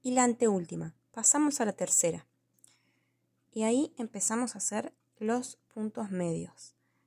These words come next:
Enredamos el hilo. Metemos la aguja en esta cadena, en esta tercer cadena.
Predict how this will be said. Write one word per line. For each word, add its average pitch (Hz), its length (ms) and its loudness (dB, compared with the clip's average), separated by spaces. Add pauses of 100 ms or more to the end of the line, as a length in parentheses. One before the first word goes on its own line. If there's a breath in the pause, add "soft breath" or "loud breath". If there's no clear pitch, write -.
(280)
Enredamos 180 680 -4
el 233 120 -2
hilo. 262 360 0 (2000)
Metemos 226 560 -2
la 196 100 0
aguja 196 320 -2
en 190 80 -2
esta 190 280 -8
cadena, 190 480 -2
en 208 80 -2
esta 185 180 -8
tercer - 400 -6
cadena. 214 460 -4